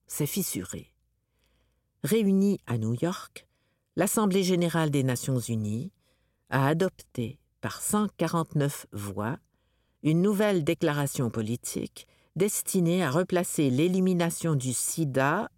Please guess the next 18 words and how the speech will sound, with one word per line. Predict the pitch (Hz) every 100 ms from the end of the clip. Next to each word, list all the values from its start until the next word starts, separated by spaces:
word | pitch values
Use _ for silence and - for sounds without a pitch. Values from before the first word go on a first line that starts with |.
| -
au | 143
cœur | 143 - 180 196 165
des | 139 123
politiques | 131 120 120 - 185 -
de | 131
santé | 123 139 123 127
publique | - 110 110 165 - - _ _ _ _ _
d'ici | 151 147 165 - 165 180 -
à | 120 139 -
deux | 131 147
mille | 135 110
trente. | - 87 82 _ - - _ _ _ _ _ _ _ _ -
Mais | 160 -
huit | 135 143 294 - - -
pays | 233 175 127 147 _ _ _ _ _ -
ont | 123
voté | 110 190 -
contre. | 156 117 95 - _ - -